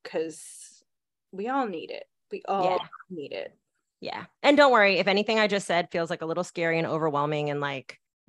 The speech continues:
Speaker 2: you're starting out at the beginning, I still have my, like, intro level stuff and my four-part lecture series and the Patreon and, like, there's, I've, I've thought about this. I am, I'm an educator first and foremost, so I've thought about the students and all the different learning styles and places in the journey.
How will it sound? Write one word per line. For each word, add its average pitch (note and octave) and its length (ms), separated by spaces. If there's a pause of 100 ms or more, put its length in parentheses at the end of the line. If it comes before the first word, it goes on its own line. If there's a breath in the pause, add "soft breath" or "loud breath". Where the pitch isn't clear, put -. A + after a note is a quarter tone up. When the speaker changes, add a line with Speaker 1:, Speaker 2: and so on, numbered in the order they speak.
(140)
Speaker 2:
you're D#3 420
starting D#3 420
out D#3 80
at D3 80
the D#3 40
beginning, D#3 380
I D#3+ 100
still D#3+ 320
have D#3 220
my, C#3+ 160
like, D3 240
intro A#3 300
level G#3+ 260
stuff F#3+ 540
and D3+ 200
my D3 280
four-part D#3+ 420
lecture A3 380
series F#3 520
and D#3 100
the D3+ 60
Patreon F#3+ 800
and, D3 120
like, D3 300 (500)
there's, F#3+ 520
I've, F#3+ 240
I've G3+ 120
thought E3+ 240
about D3 180
this. D3+ 180
I D#3+ 120
am, D#3 320
I'm D#3+ 160
an D#3 80
educator D3+ 420
first D3+ 320
and D3 140
foremost, E3 520
so D3 400
I've D#3 120
thought D#3+ 220
about D#3 240
the E3 60
students F#3 440
and D#3+ 60
all C#3+ 100
the C#3+ 80
different C#3+ 260
learning D3+ 260
styles F3 400
and D#3 140
places D3+ 320
in D#3 80
the D3 80
journey. D#3 400